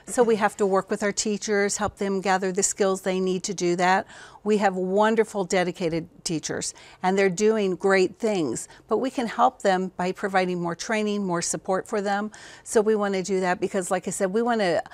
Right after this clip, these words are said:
open our doors a little wider for more children who don't speak English, for mil-, ch-, more children who have, um, special learning concerns. And so we're gonna have to support the teachers in that. And I guess our biggest problem is we don't tell our story well.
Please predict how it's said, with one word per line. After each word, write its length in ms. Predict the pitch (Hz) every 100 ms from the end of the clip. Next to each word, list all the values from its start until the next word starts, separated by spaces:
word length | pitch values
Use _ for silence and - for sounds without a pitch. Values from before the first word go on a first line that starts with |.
| - -
open 280 | - 208 220
our 100 | 196
doors 300 | 185 190 185
a 60 | 196
little 260 | 185 170
wider 440 | 170 175 190 208 202
for 160 | - 175
more 240 | 165 165
children 480 | 165 190 196 196 185
who 160 | 185 170
don't 260 | 180 165
speak 300 | - 175 -
English, 440 | 196 202 196 190 - - -
for 120 | - 180
mil-, 220 | 175 175
ch-, 160 | - 208
more 220 | 196 190
children 400 | 180 208 190 185
who 180 | 175 170
have, 300 | 160 185 170 180
um, 160 | 175 170
special 360 | - 185 185 185
learning 320 | 202 202 196
concerns. 600 | 208 202 196 190 190 - - - - -
And 160 | 185
so 100 | -
we're 120 | 185
gonna 140 | 185 180
have 160 | 185
to 80 | 190
support 360 | - 180 185 165
the 80 | 170
teachers 480 | - 180 - 175 -
in 120 | 170
that. 320 | 156 147 - - - - -
And 140 | 196
I 60 | 185
guess 260 | 202 - -
our 160 | 170
biggest 360 | 160 175 220 -
problem 360 | 233 226 226 220
is 200 | 214 - -
we 180 | 190
don't 180 | 196 180
tell 200 | - 196
our 100 | 185
story 420 | - - 175 175
well. 420 | 160 165 170 165